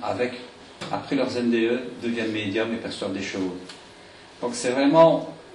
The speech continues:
au jour d'aujourd'hui, le monde spirituel a mis en place un nouveau système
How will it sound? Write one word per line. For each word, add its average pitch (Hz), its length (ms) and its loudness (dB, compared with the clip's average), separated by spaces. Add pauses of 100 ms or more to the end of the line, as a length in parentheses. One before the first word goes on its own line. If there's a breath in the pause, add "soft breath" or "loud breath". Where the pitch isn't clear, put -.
(240)
au 131 140 0
jour 151 180 0
d'aujourd'hui, 143 760 4 (200)
le 120 80 0
monde 143 160 8
spirituel 139 800 4
a 135 80 0
mis 160 160 2
en 147 160 6
place 143 420 4
un 117 120 2
nouveau 160 320 2
système 147 760 2